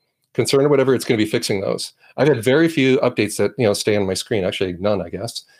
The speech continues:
And my experience is, you know, and f-, gladly nothing like Chad's, which does sound, you know, more alarming, right? So we got some data there, just single data points, me and him, that's just two people. Um, I'll also say this, though. In Connecticut, we've had, I don't know, I think there were a hundred something thousand Model threes. Now there's over a million in the world.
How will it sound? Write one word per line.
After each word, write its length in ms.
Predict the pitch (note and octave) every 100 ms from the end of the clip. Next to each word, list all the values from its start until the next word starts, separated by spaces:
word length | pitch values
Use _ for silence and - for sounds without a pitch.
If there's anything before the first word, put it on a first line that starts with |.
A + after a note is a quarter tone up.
| _ -
And 220 | A#2 A2
my 80 | A2+
experience 440 | A2 C#3 B2 A#2
is, 240 | G#2 - -
you 80 |
know, 140 | G#2 G2+
and 80 | F#2+
f-, 160 | - _ - B2+
gladly 440 | G#2+ A2 G#2+ F#2+
nothing 260 | F#2+ G2+ G2+
like 160 | F#2
Chad's, 340 | - G#2 F2+ -
which 160 | G2 -
does 160 | F#2 -
sound, 300 | F#2+ G2+ A#2+
you 80 |
know, 100 | G#2
more 180 | G2+ F#2+
alarming, 320 | G2+ F#2+ F2
right? 160 | F2+ F2+
So 60 | -
we 60 | F#2
got 140 | F#2
some 120 | G2
data 200 | G#2 F#2
there, 200 | F2 F#2 -
just 180 | - -
single 220 | - F#2
data 180 | G2 G2+
points, 380 | - E2 - - _ -
me 120 | G2
and 100 | G2+
him, 120 | F#2
that's 140 | E2+ -
just 180 | -
two 120 | - G#2+
people. 380 | G#2+ - A#2+ _ _ _ _ _ -
Um, 540 | A#2 A#2+ B2 B2 B2 _ _ _
I'll 80 | A#2+
also 180 | D#3+ F3
say 180 | E3+ E3+
this, 180 | E3 -
though. 160 | G#2+
In 80 | G#2
Connecticut, 360 | A#2 B2+ B2+ B2+
we've 120 | B2
had, 220 | A#2+ A#2+
I 60 | B2
don't 80 |
know, 260 | A2+ A#2 A#2+ -
I 20 |
think 300 | B2+ - _ _ _ _ _ _
there 80 | A#2
were 60 | A2
a 40 |
hundred 360 | A#2+ B2+ B2+ -
something 380 | - B2+ C3 A#2+
thousand 580 | C3+ C3+ C#3 C#3 C3+
Model 220 | B2+ C3 B2
threes. 280 | C#3 E3+
Now 140 | A#2+ G2+
there's 140 | G2
over 180 | G#2 G2
a 60 | F#2
million 300 | G2+ B2+ D3+
in 80 |
the 80 | D3+
world. 360 | D#3 D#3+ E3